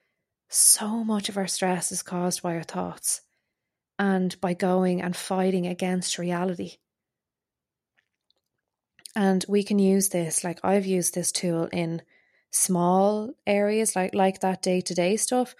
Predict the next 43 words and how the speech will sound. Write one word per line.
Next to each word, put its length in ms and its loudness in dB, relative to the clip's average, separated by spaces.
or, 100 0
like, 160 0
big 320 2
areas 500 0
where 380 -4
there 140 2
may 160 2
be 100 -2
things 460 0
that 320 -2
are 160 0
really 320 2
not 300 0
going 380 2
the 100 -4
way 160 0
that 120 -4
I 80 2
want 280 0
them 120 -2
to, 260 -4
and 200 0
my 140 2
mind, 720 0
I 60 0
have 220 2
a 40 -6
thought 300 2
about 240 0
it, 100 0
and 140 0
it's, 240 -2
it's, 240 -6
it's 180 0
making 480 2
the 100 0
reality 460 2
of 120 -4
the 60 -4
situation 680 0
much, 300 -2
much 280 -2
worse. 520 -2